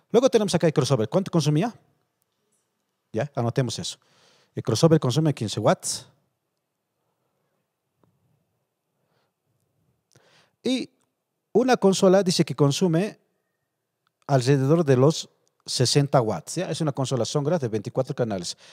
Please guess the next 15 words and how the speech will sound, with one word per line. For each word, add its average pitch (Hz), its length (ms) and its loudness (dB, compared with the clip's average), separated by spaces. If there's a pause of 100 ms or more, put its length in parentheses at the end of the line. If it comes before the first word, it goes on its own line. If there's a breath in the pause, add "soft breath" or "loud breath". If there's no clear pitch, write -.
(200 soft breath)
Dice 151 140 -8
que 147 80 -10
consume 131 300 -4
sesenta 113 340 -6
watts, - 220 -10
¿ya? 156 160 -8
Ahí 143 100 -2
estamos 123 260 -6
anotando 110 380 -8
todo 78 180 -12
eso, - 200 -16 (180)
¿ya? 156 160 -12 (560 soft breath)
Necesito 180 840 2 (280)
dos 135 240 6
valores, 151 640 2